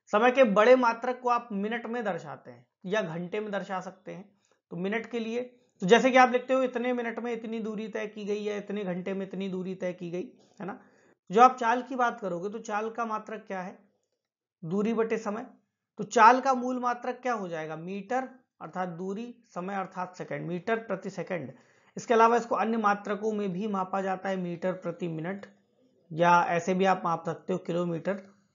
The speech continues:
प्रति घंटे। लेकिन आपको ये याद रखना है कि सभी मात्रकों के प्रतीकों को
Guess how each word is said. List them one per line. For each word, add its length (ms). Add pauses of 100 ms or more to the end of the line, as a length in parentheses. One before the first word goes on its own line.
(120)
प्रति 340
घंटे। 600 (320)
लेकिन 120
आपको 220
ये 100
याद 240
रखना 280
है 120
कि 80
सभी 260
मात्रकों 600
के 160
प्रतीकों 580
को 240